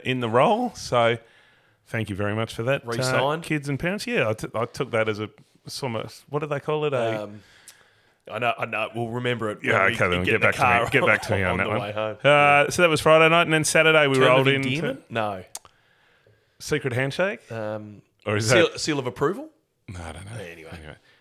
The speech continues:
Speaker 1: Uh, Saturday we rolled out to uni,
Speaker 2: Yeah.
Speaker 1: um, to see Scotch. Um,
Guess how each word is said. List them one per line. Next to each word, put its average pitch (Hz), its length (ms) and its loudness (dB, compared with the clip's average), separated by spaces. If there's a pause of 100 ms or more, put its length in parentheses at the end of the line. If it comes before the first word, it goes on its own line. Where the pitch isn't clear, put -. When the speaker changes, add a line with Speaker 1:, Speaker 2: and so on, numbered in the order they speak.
Speaker 1:
Uh, 135 220 4
Saturday 175 400 4
we 147 120 2
rolled 139 300 6
out 131 220 4
to 127 360 2 (240)
uni, 170 640 -6 (400)
Speaker 2:
Yeah. 113 540 0
Speaker 1:
um, 113 320 -4
to 131 140 -6
see 127 240 -2
Scotch. - 680 -2 (160)
Um, 107 1000 -4